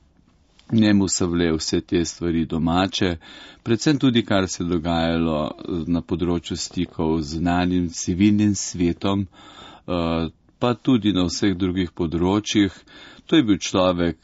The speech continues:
eh, svetosti, molitve, izredno dober človek, človek dialoga, človek, ki je znal vsakega človeka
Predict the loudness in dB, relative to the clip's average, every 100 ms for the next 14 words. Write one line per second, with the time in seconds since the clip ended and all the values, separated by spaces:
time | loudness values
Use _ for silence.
0 | -4 -2 -2 -4 -8 -4 -2 -2 0 2
1 | 2 -2 -6 -4 0 0 -2 -10 -10 -2
2 | 0 0 0 0 0 -6 -4 -2 -2 -6
3 | _ -20 -20 _ -4 -4 -2 0 2 2
4 | 2 -2 -4 -6 0 0 0 -2 -2 -4
5 | -12 -6 -4 -2 -2 -4 -6 -12 -20 -20
6 | -20 -20 -8 0 2 2 2 2 2 2
7 | 2 2 2 0 -4 -4 0 0 0 -4
8 | -2 -2 -2 -2 0 -2 0 0 0 -4
9 | -4 -4 -4 -2 0 -2 -4 -4